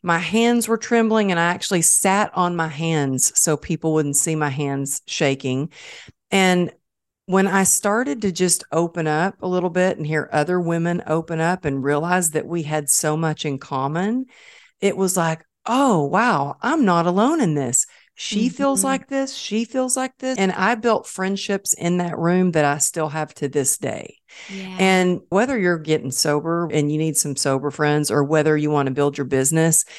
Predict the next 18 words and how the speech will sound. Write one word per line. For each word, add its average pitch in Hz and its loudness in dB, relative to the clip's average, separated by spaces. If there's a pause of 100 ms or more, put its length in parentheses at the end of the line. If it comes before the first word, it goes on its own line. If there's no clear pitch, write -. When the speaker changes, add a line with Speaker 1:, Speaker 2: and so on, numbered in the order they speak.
(220)
Speaker 1:
and 160 2
you 160 4
want 151 2
to 170 2
be 160 0
around 160 2
some 139 -2
powerhouse 147 0
women, 160 2 (680)
you 208 2
guys, 240 4
I 254 0
don't 403 0
know 185 6
if 180 -2
you 175 -2
have 147 -6
seen 185 0